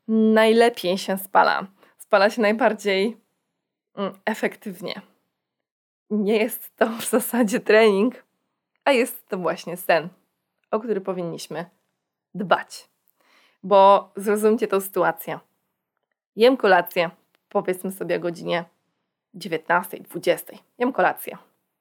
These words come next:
Idę spać około północy. Czuję się już lekko głodna,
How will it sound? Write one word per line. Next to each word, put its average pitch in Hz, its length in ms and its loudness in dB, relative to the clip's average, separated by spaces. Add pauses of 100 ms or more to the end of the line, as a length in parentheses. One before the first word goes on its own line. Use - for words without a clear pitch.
(760)
Idę 285 220 4
spać 202 320 0
około 190 200 0
północy. 180 640 -2 (1000)
Czuję 339 200 6
się 247 120 -2
już 226 100 -8
lekko 214 300 -2
głodna, 208 540 4